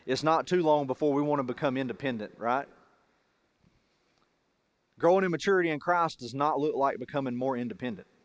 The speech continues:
It looks like growing more and more in my dependence on Jesus every day, on the gospel.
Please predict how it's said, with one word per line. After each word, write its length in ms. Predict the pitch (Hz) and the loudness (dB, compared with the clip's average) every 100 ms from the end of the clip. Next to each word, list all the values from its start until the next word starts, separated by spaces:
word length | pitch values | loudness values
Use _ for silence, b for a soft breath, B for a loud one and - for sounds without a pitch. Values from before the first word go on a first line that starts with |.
| _ _ _ _ _ b b b b b - | _ _ _ _ _ b b b b b 2
It 140 | 160 | 2
looks 380 | 139 165 190 - | 4 4 2 2
like 280 | 160 139 123 | 2 2 0
growing 560 | 127 147 151 139 131 107 | 2 4 4 0 -4 -10
more 580 | 120 135 156 165 165 156 | -8 0 2 4 4 2
and 140 | 123 | -2
more 360 | 127 143 151 139 | 0 2 4 2
in 120 | 120 | 2
my 200 | 123 135 | 0 0
dependence 600 | 123 - - 147 135 127 | -2 -8 -6 -6 -6 -6
on 240 | - 131 120 | -4 -4 -4
Jesus 380 | 127 120 110 - | -4 -6 -6 -4
every 280 | 117 117 | -4 -4
day, 320 | 98 104 92 87 _ b b b - | -4 -4 -4 -8 _ b b b -2
on 560 | 139 156 156 151 143 117 | 2 2 2 -2 -8 -14
the 80 | 120 | -6
gospel. 560 | 123 113 107 - 90 | 0 2 0 -8 -16